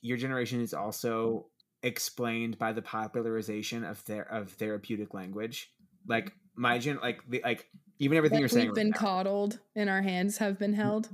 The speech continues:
Speaker 1: No, no, I literally mean, like, the language and the tools that people learn in therapy are now part of a popular lexicon on s-, on TikTok and social
Speaker 2: Oh,
Speaker 1: media in
Speaker 2: yes, yes.
Speaker 1: particular.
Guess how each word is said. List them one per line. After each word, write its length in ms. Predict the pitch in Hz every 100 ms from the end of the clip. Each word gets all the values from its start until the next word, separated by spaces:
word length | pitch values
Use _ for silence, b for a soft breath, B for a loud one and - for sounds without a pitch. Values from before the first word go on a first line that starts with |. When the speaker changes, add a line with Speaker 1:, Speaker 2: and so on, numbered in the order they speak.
| 139
Speaker 1:
No, 320 | 156 135 -
no, 140 | 131 135
I 160 | 123
literally 500 | 123 131 139 131 120
mean, 340 | 117 117 113 107
like, 180 | 104 -
the 100 | 117
language 580 | 113 110 131 139 143 131
and 120 | 127
the 60 | 113
tools 480 | - 123 120 123 117
that 100 | 95
people 240 | 117 110 110
learn 220 | 110 107
in 120 | 104
therapy 560 | 98 101 107 113 127 -
are 160 | 110
now 260 | 107 104 95
part 400 | - 110 107 -
of 80 | 110
a 80 | 101
popular 480 | - 104 120 107 104
lexicon 640 | 98 - 117 113 113 117
on 160 | 101 101
s-, 140 | -
on 200 | 104 101
TikTok 540 | 98 104 - 120 120 -
and 100 | 202
social 340 | 220 208 208 208
Speaker 2:
Oh, 20 |
Speaker 1:
media 280 | 190 170 165
in 20 |
Speaker 2:
yes, 180 | 185 185
yes. 160 | 160
Speaker 1:
particular. 380 | 139 120 139 156